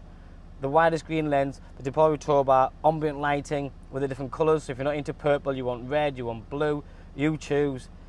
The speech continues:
and how bright you want it to go as well. Camera system, you've got the reversing camera just there.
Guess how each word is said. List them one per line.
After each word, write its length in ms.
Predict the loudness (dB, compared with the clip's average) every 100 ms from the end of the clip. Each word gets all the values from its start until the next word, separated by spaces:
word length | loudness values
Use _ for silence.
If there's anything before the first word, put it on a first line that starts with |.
| -16 -8
and 100 | 4
how 160 | 6
bright 240 | 6 2 2
you 100 | 0
want 220 | -2 -4
it 60 |
to 40 | -4
go 140 | -2
as 100 | 0
well. 300 | 2 2 0 -8 -20 -20 -20 -20 -20 -20 -6
Camera 320 | 2 2 4
system, 540 | 0 0 -6 -2 -4 -4 -14 -20 -20 -20 -12
you've 100 | -4
got 80 | 0
the 60 |
reversing 380 | 2 2 0 -2
camera 300 | -2 -2 -2
just 220 | -4 -6 0
there. 260 | 2 2